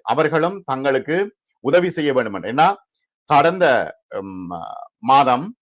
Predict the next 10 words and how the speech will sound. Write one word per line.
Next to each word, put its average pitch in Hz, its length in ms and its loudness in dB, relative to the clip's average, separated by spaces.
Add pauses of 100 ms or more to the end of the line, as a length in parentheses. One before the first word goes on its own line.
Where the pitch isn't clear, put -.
(240)
அவர் 131 800 2 (320)
சவுதி 196 400 2
அரேபியாவுக்கு 131 840 0
போயிட்டு, 139 360 -2
நீங்க 117 240 -6
பார்த்திருப்பீங்க, 139 640 -2
ஐந்நூறு 220 640 -2 (120)
பில்லியன் 170 480 0 (320)
டாலருக்கு, 151 880 0 (340)
ஐந்நூறு 208 480 -4